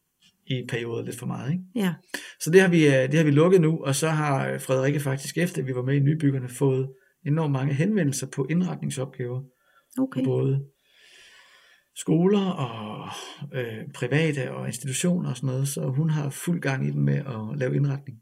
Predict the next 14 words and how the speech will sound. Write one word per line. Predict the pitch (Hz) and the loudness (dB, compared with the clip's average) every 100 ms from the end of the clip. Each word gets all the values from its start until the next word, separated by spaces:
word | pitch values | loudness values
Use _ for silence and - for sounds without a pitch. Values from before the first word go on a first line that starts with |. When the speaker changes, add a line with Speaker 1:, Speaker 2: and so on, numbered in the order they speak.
| _ - 226 | _ -4 0
Speaker 2:
Ja. | 196 - - | 0 -2 -10
Speaker 1:
Og | 135 | -4
så | 147 | 0
har | 139 | 0
hun | 131 120 | -2 -6
ligesom | 117 139 123 110 _ - _ _ _ - | -8 -6 -6 -10 _ -20 _ _ _ -4
to | 151 143 | -2 -2
forskellige, | - - 135 117 131 139 | -6 -2 -2 -2 -4 -4
øh, | - - | -6 -10
snedkervirksomheder, | - 139 135 113 117 117 120 123 | -2 0 0 -6 -8 -8 -8 -8
som | - 110 107 _ _ _ - | -8 -10 -14 _ _ _ -14
ligesom | 139 131 | -12 -8
tager | - - 104 - _ - | -6 -6 -8 -16 _ -10
entreprisen. | 120 - - 120 135 | -10 -12 -12 -10 -10